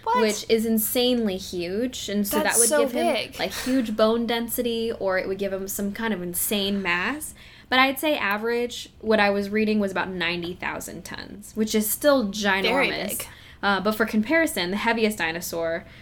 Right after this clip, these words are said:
Speaker 2: which is the one hundred ton Argentinosaurus.
Speaker 1: I'm guessing that was discovered in Argentina.
Speaker 2: That's a good, fair guess.
Speaker 1: <laughs>
Speaker 2: I'd bet on it. That dinosaur stood seventy feet tall, was a hundred fifteen feet long, and had four limbs.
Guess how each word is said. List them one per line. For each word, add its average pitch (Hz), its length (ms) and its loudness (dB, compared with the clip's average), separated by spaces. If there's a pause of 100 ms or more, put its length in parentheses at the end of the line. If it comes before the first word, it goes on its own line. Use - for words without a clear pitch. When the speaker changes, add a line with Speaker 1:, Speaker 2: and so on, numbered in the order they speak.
(120)
Speaker 2:
which 196 180 0
is 185 180 2
the 185 120 2
one 220 240 4
hundred 214 340 2
ton 190 460 0
Argentinosaurus. 214 1200 2 (240)
Speaker 1:
I'm 208 280 -2
guessing 233 280 2
that 196 120 -2
was 196 100 -6
discovered 196 400 -2
in 180 100 -4
Argentina. 190 520 -6
Speaker 2:
That's 302 340 0
a 226 40 -4
good, 208 140 -2 (200)
fair 262 320 6
guess. - 480 2 (300)
Speaker 1:
<laughs> - 60 -12
Speaker 2:
I'd 208 140 0
bet 175 160 0
on 165 160 -2
it. 175 160 -6 (220)
That 208 400 6
dinosaur 180 640 0
stood 190 380 -2
seventy 226 440 2
feet 196 300 -8
tall, 165 460 -4
was 185 180 -2
a 202 60 -2
hundred 269 400 2
fifteen 262 500 0
feet 262 300 -2
long, 262 280 2
and 220 80 0
had 196 140 2
four 208 320 4
limbs. 165 460 -6